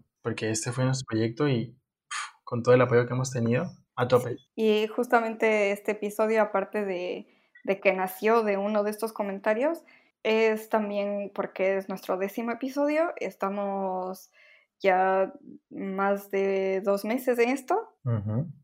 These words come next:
Speaker 2: Y justamente seguimos avanzando porque tenemos esta, no sé, este, esta respuesta y este cariño de la gente que tenemos cerca. Y es muy
Speaker 1: Sí,
Speaker 2: importante.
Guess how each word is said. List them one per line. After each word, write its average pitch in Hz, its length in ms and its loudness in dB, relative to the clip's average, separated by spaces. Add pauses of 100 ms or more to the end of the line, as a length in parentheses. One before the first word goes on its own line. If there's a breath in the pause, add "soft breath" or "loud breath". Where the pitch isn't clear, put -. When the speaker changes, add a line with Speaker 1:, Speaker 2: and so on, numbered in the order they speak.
Speaker 2:
Y 190 140 -8
justamente 202 640 -2
seguimos 196 420 -4
avanzando 190 600 -2
porque 175 640 -4
tenemos 180 720 -8
esta, - 920 -10 (180)
no 262 160 -2
sé, 277 380 2
este, 254 560 4
esta 233 240 0
respuesta 208 720 0
y 196 140 -4
este 196 220 -8
cariño 185 460 -2
de - 120 -4
la - 120 -6
gente - 320 -10
que - 120 -8
tenemos - 400 -10
cerca. - 280 -14 (560)
Y 196 140 -8
es 190 220 -8
muy 180 100 -10
Speaker 1:
Sí, 185 60 -10
Speaker 2:
importante. 113 360 -8